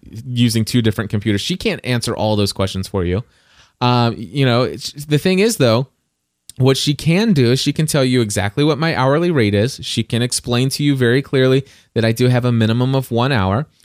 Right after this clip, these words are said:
She can explain to you that you can go to the website and you can actually there, s-, use the search box on the right-hand side and do s-, some keyword searches. And, and chances are there's with, you know, with over, uh,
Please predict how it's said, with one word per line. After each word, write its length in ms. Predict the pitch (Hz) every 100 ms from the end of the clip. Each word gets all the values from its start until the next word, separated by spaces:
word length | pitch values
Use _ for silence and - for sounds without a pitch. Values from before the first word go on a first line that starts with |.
| _ -
She 220 | - 139
can 300 | - 123 131
explain 420 | 151 - 143 143
to 140 | -
you 120 | 139 151
that 180 | 139 127
you 100 | 123
can 160 | 123
go 180 | 110 107
to 140 | 110
the 100 | 151
website 520 | 151 127 131 123 123 -
and 280 | 117 120 120
you 80 | 117
can 140 | 127
actually 300 | 113 113 120
there, 200 | 110 113 -
s-, 260 | - -
use 220 | 123 117 117
the 80 |
search 360 | 135 123 120 -
box 300 | 113 120 -
on 60 | 123
the 100 | 113
right-hand 340 | 110 120 135
side 300 | 123 101 117 - - -
and 120 | 120
do 160 | 117 117
s-, 140 | - -
some 200 | - 139
keyword 460 | - 135 113 113
searches. 380 | - 113 - 131
And, 280 | 139 120 120
and 160 | 117 110
chances 400 | 131 127 147 135
are 280 | 107 127 - - -
there's 320 | 120 117 117
with, 260 | 120 117 -
you 160 | 131 120
know, 120 | 104
with 200 | 107 117
over, 440 | 123 113 107 104
uh, 300 | - 98 90